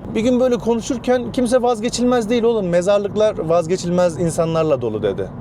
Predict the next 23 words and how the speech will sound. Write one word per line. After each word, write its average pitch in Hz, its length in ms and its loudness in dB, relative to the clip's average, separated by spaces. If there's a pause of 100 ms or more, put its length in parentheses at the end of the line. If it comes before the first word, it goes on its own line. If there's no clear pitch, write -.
(100)
Aa, - 240 -2
böyle 247 280 4
o, 226 280 -2
çok 277 220 0
hoşuma 240 340 0
gitmişti 190 360 -4
o 175 80 4
gün 180 180 0
laf 220 160 0
ama 226 180 2
ağırlığını 202 640 0
anlayamamıştım. 190 840 -2 (200)
Dün 226 240 2 (100)
sosyal 185 440 2
medyada 185 400 0
da 185 80 4
paylaştım 151 640 0
bu 120 40 -2
sözü 113 200 -2
çok 113 180 -4
hoşuma 113 300 -4
gittiği 110 360 -6
için. 185 200 -10